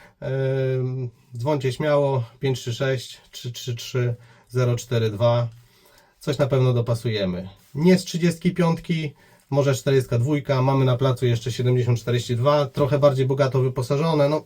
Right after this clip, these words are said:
może troszkę droższa, ale też poszła, że tak powiem, w wyposażenie, e, także coś tam jeszcze jest dostępnego od ręki. Jakby jakaś kompletacja Wam nie pasowała, zawsze możemy, e, zamówić na fabryce,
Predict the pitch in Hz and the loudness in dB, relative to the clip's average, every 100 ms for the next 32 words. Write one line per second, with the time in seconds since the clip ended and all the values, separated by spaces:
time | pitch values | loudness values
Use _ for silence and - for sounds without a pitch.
0 | - 165 165 170 170 160 151 185 - - | -4 0 2 2 0 0 2 2 2 0
1 | 139 143 139 139 143 131 147 127 131 127 | 0 0 0 -2 -2 -2 -2 0 0 -2
2 | 143 131 127 127 123 139 147 175 139 143 | -2 0 0 0 -2 -2 0 2 2 -2
3 | - - - - 123 120 120 123 123 120 | -8 -20 -20 -10 -2 2 2 4 2 0
4 | 127 123 120 147 147 139 123 135 131 120 | 0 0 -2 -2 0 0 2 0 2 0
5 | 131 135 117 113 123 151 131 127 127 117 | 2 2 2 2 2 0 0 0 0 0
6 | 143 147 147 143 139 147 135 139 143 123 | 0 2 2 2 0 0 0 2 0 0
7 | 127 127 123 120 127 120 135 123 117 - | 0 2 0 -2 -2 0 4 4 2 0
8 | 120 113 117 110 104 - - - 113 107 | 0 0 -2 -4 -8 -10 -20 -10 -6 -4
9 | 101 113 113 110 113 104 104 117 113 113 | -2 0 0 -2 -4 -6 -4 -4 -4 -4
10 | 104 | -6